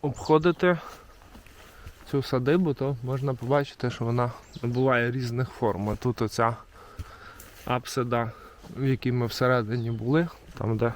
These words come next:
можливо, знаходилася лазня. Так от вона сюди заходить, і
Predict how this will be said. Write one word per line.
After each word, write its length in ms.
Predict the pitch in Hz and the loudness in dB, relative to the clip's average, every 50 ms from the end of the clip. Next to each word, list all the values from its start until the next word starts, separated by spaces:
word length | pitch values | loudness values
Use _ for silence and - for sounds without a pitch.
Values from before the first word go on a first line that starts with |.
| - - - - - - - - - - - - - - - - - - - - - - | -4 -12 -20 -20 -20 -20 -20 -20 -18 -18 -18 -18 -20 -20 -20 -20 -20 -20 -20 -18 -8 -2
можливо, 580 | 113 120 117 113 131 127 127 117 123 123 123 117 - - - - - - - - | 0 0 2 4 4 4 6 6 4 4 2 0 -4 -12 -20 -20 -20 -16 -10 -8
знаходилася 920 | 123 110 - 127 113 117 - 127 120 113 117 113 113 117 - - 143 147 - - - - - - - - - - - - - - - - - - - - - | -6 -4 -2 -2 -2 -2 0 -2 0 2 2 2 2 0 -2 -2 -4 -4 -4 -6 -10 -10 -10 -10 -10 -14 -16 -18 -20 -20 -20 -20 -20 -20 -20 -20 -12 -4 -2
лазня. 540 | 135 131 127 120 120 110 123 131 123 120 - - - - - - - - - - - - - - - - - - - - - - - - - - - - | 0 2 2 2 0 -2 -2 -2 -2 -2 -4 -8 -12 -18 -20 -20 -20 -20 -18 -18 -18 -16 -18 -18 -18 -20 -18 -18 -18 -18 -18 -20 -20 -20 -20 -20 -16 -10
Так 220 | - 123 120 - | -10 -8 -6 -6
от 180 | 139 127 - - | -6 -6 -4 -2
вона 240 | 135 131 131 131 123 | -2 0 0 0 -2
сюди 280 | - - 127 127 135 | -2 -4 -2 -2 -2
заходить, 580 | 127 120 131 - - 165 185 190 185 156 - - | 0 0 -2 -2 0 2 2 4 4 2 0 0
і 240 | - 131 143 139 | 0 2 2 2